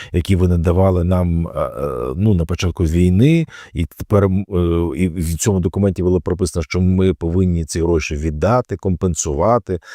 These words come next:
Цього всього вже немає. Так само, як і немає, що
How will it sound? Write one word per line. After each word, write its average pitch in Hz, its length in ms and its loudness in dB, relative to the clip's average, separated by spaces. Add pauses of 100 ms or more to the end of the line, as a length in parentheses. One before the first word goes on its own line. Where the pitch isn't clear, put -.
(200)
Цього 98 380 0
всього 85 400 0
вже 80 180 0
немає. 127 460 2 (280)
Так 98 160 -4
само, 107 260 0
як 95 260 0
і 95 120 2
немає, 98 540 2
що - 380 -2